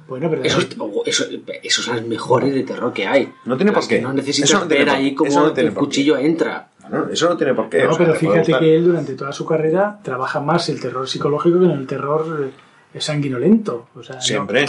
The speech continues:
Speaker 1: él siempre es así. En todas las historias para no dormir hay un componente psicológico.
Speaker 2: ¿Y ya podemos estar hablando de que esto es un largometraje?
Speaker 3: No.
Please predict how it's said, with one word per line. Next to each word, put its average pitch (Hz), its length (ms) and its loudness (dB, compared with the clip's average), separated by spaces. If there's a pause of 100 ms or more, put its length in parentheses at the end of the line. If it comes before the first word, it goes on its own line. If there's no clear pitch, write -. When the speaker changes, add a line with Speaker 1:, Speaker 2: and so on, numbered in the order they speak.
(140)
Speaker 1:
él 151 120 -6
siempre 170 280 0
es 175 60 2
así. 196 200 2 (100)
En 120 240 -14
todas 151 360 -2
las 160 240 -2
historias 165 360 0
para 165 160 0
no 165 100 0
dormir 175 500 2 (460)
hay 143 160 -6
un 151 80 -4
componente 156 600 -2
psicológico. 143 760 -4 (220)
Speaker 2:
¿Y 120 100 -6
ya 139 140 2
podemos 180 260 4
estar 170 140 2
hablando 170 200 2
de 160 80 4
que 160 120 2
esto 156 200 0
es 151 60 0
un 151 180 4
largometraje? 139 680 0 (360)
Speaker 3:
No. 101 260 -10